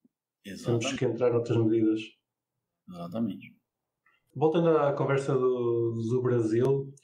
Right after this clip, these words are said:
Speaker 2: existe muitas, muitas pessoas ou muitos negócios a aceitar lá Bitcoin, ou ainda apenas meramente para, para guardar, para guardar valor ou, ou para especulação?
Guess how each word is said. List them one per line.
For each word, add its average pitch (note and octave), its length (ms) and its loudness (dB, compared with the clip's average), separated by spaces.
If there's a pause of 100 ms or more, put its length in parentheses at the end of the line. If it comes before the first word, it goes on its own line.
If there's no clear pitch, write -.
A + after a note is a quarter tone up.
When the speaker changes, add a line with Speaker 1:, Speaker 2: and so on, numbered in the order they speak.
(220)
Speaker 2:
existe D#3+ 300 2
muitas, D3+ 360 2 (400)
muitas C3 300 0
pessoas C#3+ 420 0
ou B2+ 60 2
muitos B2+ 260 -2
negócios B2 480 2
a B2 60 4
aceitar B2 380 0
lá A#2+ 200 2
Bitcoin, C#3 640 0
ou C#3 80 4
ainda B2+ 340 2 (180)
apenas B2 680 0
meramente B2+ 540 2
para, A#2 680 2 (580)
para G2+ 100 -2
guardar, B2+ 520 2
para C#3+ 80 2
guardar B2 340 2
valor C3+ 300 2
ou, B2 240 4
ou - 80 -2
para C3 100 -2
especulação? A#2+ 680 -2